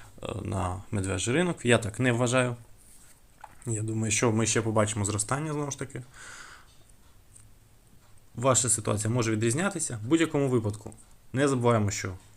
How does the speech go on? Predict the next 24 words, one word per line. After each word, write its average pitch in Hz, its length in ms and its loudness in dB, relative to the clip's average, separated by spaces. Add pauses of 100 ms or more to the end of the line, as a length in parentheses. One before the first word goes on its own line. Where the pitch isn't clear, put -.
(240)
крипторинок — 123 520 2
це 107 120 0
лише 110 220 2
одна 110 260 4
з 101 40 2
можливостей 131 640 2 (360)
наші 110 280 2
зароблені 104 520 4
гроші 139 420 -2 (240)
зберегти 107 480 0
і 113 140 -2
примножити. 101 540 -2 (720)
Тільки 110 280 0
так. 90 320 -6 (800)
Я 113 260 4 (100)
багато 120 460 4 (100)
ось 120 180 -6
в - 40 -14
каналі 107 380 0
розказую 101 460 0
різні 101 200 0
способи, 101 400 0
як 98 100 -2
заробляти. 127 520 0